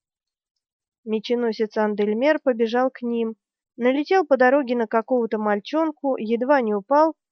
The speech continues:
но всё же сумел устоять на ногах и замер перед сестрой Верной. "Сестра Верна, как хорошо! Наконец-то я вас нашёл!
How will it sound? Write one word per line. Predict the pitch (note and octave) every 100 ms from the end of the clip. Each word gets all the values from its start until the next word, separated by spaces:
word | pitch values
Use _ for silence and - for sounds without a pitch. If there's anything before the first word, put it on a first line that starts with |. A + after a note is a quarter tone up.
| _ _ _
но | - C#4 C#4
всё | - F4+
же | E4 D#4
сумел | F4+ F4 D4+ G#3
устоять | G3 - G#3+ G#3 G3+
на | G#3
ногах | G3+ G#3 C#4 C#4+ -
и | A#3+
замер | A3 B3 C#4+ C4+ A#3+
перед | A#3+ G#3+ G#3
сестрой | G#3+ G3+ G#3 G#3
Верной. | G#3 G3+ F3+ F#3 G3 _ _ _ _ _ _ _ _ _ _ _ _
"Сестра | - C#4 - E4+ E4+
Верна, | B3 A#3+ G3+ G3 G3 -
как | C#4+ D#4
хорошо! | - D#4+ D#4+ D4 - B3+ G3 - _ _ _
Наконец-то | A#3+ A#3+ C#4 C#4+ E4+ -
я | F4+
вас | F4 E4+
нашёл! | F4 F4+ - B3